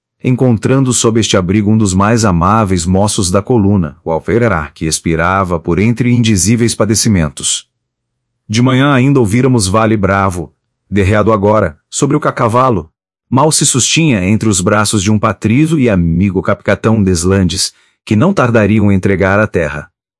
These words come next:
Determinou-se o ponto do pouso, no meio da mangueira de Lopes. Estava a findar o desempenho completo da missão do velho guia,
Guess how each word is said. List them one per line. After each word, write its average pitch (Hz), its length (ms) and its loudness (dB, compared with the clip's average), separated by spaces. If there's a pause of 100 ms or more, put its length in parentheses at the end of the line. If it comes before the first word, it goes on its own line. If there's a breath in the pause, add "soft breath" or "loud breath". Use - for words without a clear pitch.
(600)
Determinou-se 139 560 0
o 95 60 -2
ponto 104 240 -2
do 107 80 -2
pouso, 120 500 0 (580)
no 120 140 0
meio 139 180 4
da 120 120 2
mangueira 117 400 2
de 107 100 2
Lopes. - 560 -2 (500)
Estava 160 300 0
a - 40 2
findar 143 400 2
o 123 40 2
desempenho 123 640 2
completo 120 420 0
da 120 120 2
missão 123 320 2
do 120 100 2
velho 113 240 2
guia, 123 380 0